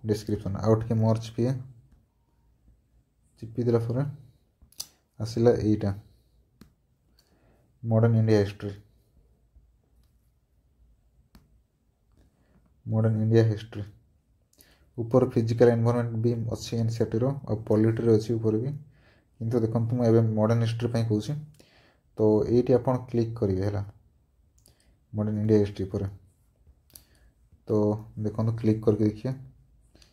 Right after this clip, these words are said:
ଏଇଠି କ୍ଲିକ୍ କଲେ ଆପଣ ଯିବେ ଆଉ ଗୋଟେ ପେଜ୍କୁ,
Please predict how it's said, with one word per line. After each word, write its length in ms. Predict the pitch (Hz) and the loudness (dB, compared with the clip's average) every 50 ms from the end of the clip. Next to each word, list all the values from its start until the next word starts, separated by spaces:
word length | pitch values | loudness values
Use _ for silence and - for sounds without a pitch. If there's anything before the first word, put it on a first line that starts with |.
| _ _ _ _ _ _ - - _ _ _ - - | _ _ _ _ _ _ -20 -20 _ _ _ -4 -4
ଏଇଠି 160 | 113 110 113 113 | 0 0 0 -2
କ୍ଲିକ୍ 220 | 113 113 113 113 - | 0 -2 -2 -2 0
କଲେ 200 | - 117 123 135 - - - - - - - - | 0 0 0 0 -4 -8 -16 -20 -20 -20 -14 -14
ଆପଣ 280 | - - - - 117 117 113 | -14 -12 -8 -6 -4 -2 -2
ଯିବେ 180 | 113 113 110 120 | 0 2 4 4
ଆଉ 100 | 110 107 104 | 4 4 2
ଗୋଟେ 160 | 107 107 110 | 2 0 0
ପେଜ୍କୁ, 400 | 110 - 107 101 101 - - - | 0 0 -2 -2 -2 -6 -12 -12